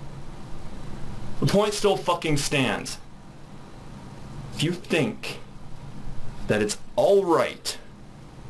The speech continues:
to flip shit and threaten a child, you, sir, you have a lot of things wrong with you.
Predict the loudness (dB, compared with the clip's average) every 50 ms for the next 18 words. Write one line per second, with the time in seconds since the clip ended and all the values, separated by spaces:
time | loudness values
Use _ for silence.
0 | -14 -14 -14 -14 -14 -14 -14 -14 -14 -8 -2 2 4 4 4 2 0 0 2 4
1 | 4 4 4 2 2 2 4 4 4 4 4 4 2 -2 -4 -8 -8 -8 -10 -14
2 | -16 -18 -16 -16 -16 -16 -16 -16 -14 -10 -6 -2 -2 0 0 0 -2 -4 -4 -2
3 | -2 2 4 4 2 2 2 2 2 2 2 2 0 0 -2 -4 -8 -12 -14 -14
4 | -6 0 2 4 4 4 2 2 0 2 2 4 4 4 6 6 6 6 6 6
5 | 4 4 0 -2 -6 -10 -12 -14 -16 -16 -16 -14 -14 -14 -14 -14 -14 -14 -14 -14
6 | -12 -12 -12 -12 -14 -14 -14 -14 -14 -12 -12 -12 -12 -12 -10 -10 -8 -8 -8 -6
7 | -4 -4 -4 -4 -6 -8 -8 -8 -10 -10 -10 -10 -10 -4 2 4 4 4 4 4
8 | 2 0 2 4 4 4 4 2 -2 -6 -12 -16 -16 -16 -16 -14 -14 -14 -14 -14
9 | -14 -14 -14 -12 -12 -12 -10 -8 -6 -4 -4 -2 2 4 6 6 8 8 8 8
10 | 8 6 6 6 6 8 8 8 6 6 4 2 4 4 4 4 6 6 6 6
11 | 6 4 4 2 0 0 -2 -6 -6